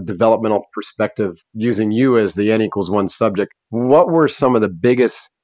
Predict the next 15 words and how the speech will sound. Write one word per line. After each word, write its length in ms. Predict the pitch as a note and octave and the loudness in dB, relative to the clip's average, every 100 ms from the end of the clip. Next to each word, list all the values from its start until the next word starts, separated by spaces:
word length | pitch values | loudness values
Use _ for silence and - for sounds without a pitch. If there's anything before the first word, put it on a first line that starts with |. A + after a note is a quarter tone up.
| - | -12
challenges 840 | - B2+ B2+ B2+ G#2 G#2 F#2+ F2 - | -2 0 2 2 0 0 -2 -4 -4
and 320 | G#2 G2 F#2+ F#2 _ _ _ _ | -2 -2 -2 -6 _ _ _ _
pivot 300 | - C3+ A#2+ | 2 2 2
points 260 | - A2+ G#2 | 0 0 0
or 80 | G2+ | -4
decision 500 | G2 - C3 G#2+ G#2 | -6 -2 -2 0 -2
points 380 | G#2 F#2+ F2+ - | -2 -2 -4 -4
that 240 | G2+ F#2 - | -2 0 -2
led 260 | G#2+ A2+ A2 | 0 0 0
you, 440 | G2 G2+ G2 G2+ G2+ | -2 -2 -2 -4 -4
A, 200 | G#2+ A2+ | 0 2
to 80 | G2+ | 0
become 360 | F#2 - A#2 G2 | -4 -4 0 0
a 60 | |
psychiatrist? 840 | - G#2 - C#3+ C3+ B2 C3 A2+ | 0 -2 0 2 2 2 0 0